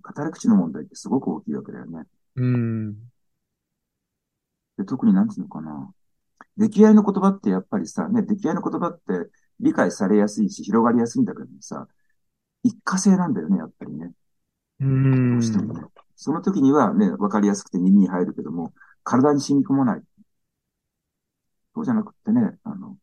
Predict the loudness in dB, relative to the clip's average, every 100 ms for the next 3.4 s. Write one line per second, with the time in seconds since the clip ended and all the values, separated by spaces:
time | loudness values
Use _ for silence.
0 | _ _ _ _ _ _ -4 0 2 2
1 | 0 -10 -14 -14 -14 _ _ -16 -10 -4
2 | -4 0 2 2 0 2 6 6 4 -2
3 | -12 -14 -14